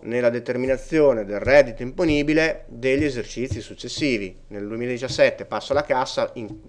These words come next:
pago e cas-, e pago in cassa quelle fatture, ma siccome queste hanno già rilevato nel duemilasedici, quando mi vi-, mi, era in vigore il principio di competenza, non me le devo ritrovare anche nell'esercizio di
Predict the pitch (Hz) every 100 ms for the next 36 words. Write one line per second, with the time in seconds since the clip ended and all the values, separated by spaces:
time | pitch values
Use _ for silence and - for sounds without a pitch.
0 | - 131 127 113 107 131 120 - 113 -
1 | 127 123 120 131 123 - 110 110 104 117
2 | - 123 101 110 143 147 - _ _ -
3 | - _ - 117 - 120 156 156 139 151
4 | 139 - - 113 113 - 104 110 110 120
5 | 147 156 135 139 139 131 123 127 127 123
6 | - 180 135 107 110 107 104 104 101 104
7 | - 101 101 98 95 92 90 92 - 113
8 | 113 113 113 131 110 104 104 123 117 117
9 | 143 151 127 117 117 139 135 - _ _
10 | _ _ _ _ - - 104 113 123 143
11 | 127 107 98 - _ _ 113 110 113 107
12 | 107 104 104 101 101 101 101 95 113 -
13 | 98 98